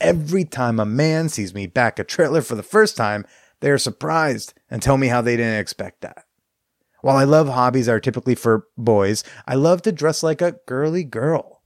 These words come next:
I always wear makeup and I have an addiction to cute high heel shoes. I was born a girl and I've always felt like a girl. I just happen to enjoy hobbies that are normally considered manly.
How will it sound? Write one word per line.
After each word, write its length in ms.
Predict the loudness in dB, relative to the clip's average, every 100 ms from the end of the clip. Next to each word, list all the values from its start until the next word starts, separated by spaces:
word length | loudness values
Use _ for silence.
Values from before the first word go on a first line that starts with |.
| _ _ -6
I 140 | -2
always 400 | 4 6 6 2
wear 160 | -2 -4
makeup 500 | -4 -2 0 -2 -2
and 100 | -6
I 100 | -4
have 120 | -4
an 80 | -6
addiction 640 | -10 _ -4 -2 -4 -8
to 160 | -8 -10
cute 320 | -6 -6 -4
high 220 | -4 -2
heel 200 | -2 -4
shoes. 480 | -6 -10 -10 -14 -16 _ _ _ _ _
I 120 | -2
was 140 | -2
born 280 | 2 4 4
a 60 | 2
girl 340 | 2 0 -2 _ -2
and 80 | 2
I've 80 |
always 220 | 4 4 4
felt 240 | 2 2
like 180 | -4 -8
a 60 |
girl. 240 | -10 -12 _ _ _ _ -6
I 80 |
just 100 | -4 2
happen 280 | 2 2
to 40 | -2
enjoy 300 | -2 0 0
hobbies 480 | 2 0 2 -2 -4 _ -10
that 100 | -6
are 80 | -2
normally 320 | -2 0 -4
considered 540 | -4 -4 0 0 0 -6 _ -10
manly. 640 | -4 -2 -2 -4 -6 -12